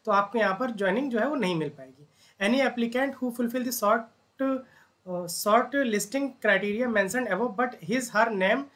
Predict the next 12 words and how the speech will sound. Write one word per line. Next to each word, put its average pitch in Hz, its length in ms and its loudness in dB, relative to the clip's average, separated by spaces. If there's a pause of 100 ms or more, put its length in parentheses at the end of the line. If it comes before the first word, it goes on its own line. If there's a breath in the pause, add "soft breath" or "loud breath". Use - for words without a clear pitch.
(220 soft breath)
does 190 160 0
not 254 200 2
appear 240 280 0
in 220 140 -4
the 240 80 -4
list 233 260 -2
of 233 160 -2
shortlisted 202 460 -2
candidate 214 320 -2
for 220 140 2
interview 175 440 -4 (300 soft breath)
may 226 180 4